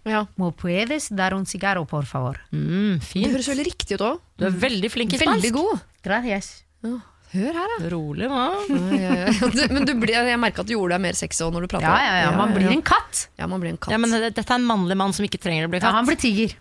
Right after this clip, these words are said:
Speaker 1: Han blir løve.
Speaker 3: Ja, men
Speaker 1: Ja.
Speaker 3: altså, det, eh, det er i hvert fall, eh, veldig rart å ikke gå for spansk.
Speaker 1: Ja, men da går vi for spansk. Han har sagt at vi får velge. Jeg er villig til å, å kaste italiensk på båten,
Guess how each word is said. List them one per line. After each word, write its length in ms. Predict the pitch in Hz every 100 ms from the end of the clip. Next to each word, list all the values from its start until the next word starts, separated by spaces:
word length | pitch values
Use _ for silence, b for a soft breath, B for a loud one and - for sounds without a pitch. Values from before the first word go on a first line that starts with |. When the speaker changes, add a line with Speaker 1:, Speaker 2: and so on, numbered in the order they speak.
| _
Speaker 1:
Han 100 | 190
blir 80 | 208
løve. 140 | 170 123 - _
Speaker 3:
Ja, 140 | - 202 240
men 160 | 247
Speaker 1:
Ja. 60 | 233
Speaker 3:
altså, 140 | 240 247
det, 200 | 226 240 254 -
eh, 460 | 240 233 233 226 226
det 140 | 196 240
er 300 | 196 208 214
i 20 |
hvert 140 | 208 190
fall, 300 | 233 226 226 226
eh, 80 | 214
veldig 380 | 226 190 190 185
rart 320 | 143 139 -
å 80 | 196
ikke 140 | 190
gå 80 | 175
for 140 | 147 180
spansk. 540 | - 226 214 - - - 226
Speaker 1:
Ja, 60 | 277
men 80 |
da 60 | 349
går 100 | 381
vi 60 | 381
for 80 | 415
spansk. 400 | 226 185 - 277
Han 100 | 320
har 20 |
sagt 240 | 339 311 -
at 80 | 311
vi 160 | 262 269
får 380 | - 269 262 262
velge. 240 | 247 226 339 339
Jeg 260 | - 269 285
er 160 | - 254
villig 240 | 247 214
til 160 | 247 233
å, 140 | 233 -
å 60 | 226
kaste 400 | 262 - - 202
italiensk 400 | 226 208 220 -
på 80 | 214
båten, 300 | 190 -